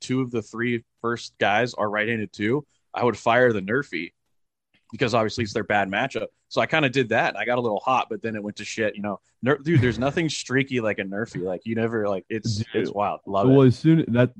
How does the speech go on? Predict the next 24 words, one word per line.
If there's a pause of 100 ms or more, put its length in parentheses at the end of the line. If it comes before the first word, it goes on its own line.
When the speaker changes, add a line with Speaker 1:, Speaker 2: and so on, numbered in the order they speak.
(100)
Speaker 2:
I
like
that
system.
That's,
that's
pretty
Speaker 1:
Yeah.
Speaker 2:
surgical.
The,
the
reason (160)
Nerfies
kinda
went
to
shit
was
because
of
the
sticky
stuff
situation.